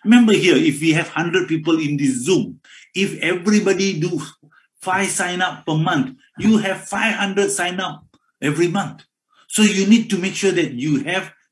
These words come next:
these goals that you achieve. Okay, do you have follow-up calls? Follow-up goals means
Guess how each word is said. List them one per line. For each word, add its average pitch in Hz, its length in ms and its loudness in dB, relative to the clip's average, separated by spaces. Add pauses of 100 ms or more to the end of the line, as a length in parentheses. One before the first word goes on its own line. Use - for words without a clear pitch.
these 147 500 -2
goals 165 500 4 (200)
that 143 260 -2
you 151 280 2
achieve. 131 440 -2 (500)
Okay, 190 520 -2
do 123 100 0
you 208 300 6
have 208 300 -4
follow-up 202 680 0
calls? 156 480 -8 (400)
Follow-up 208 580 0
goals 175 300 2
means 202 340 6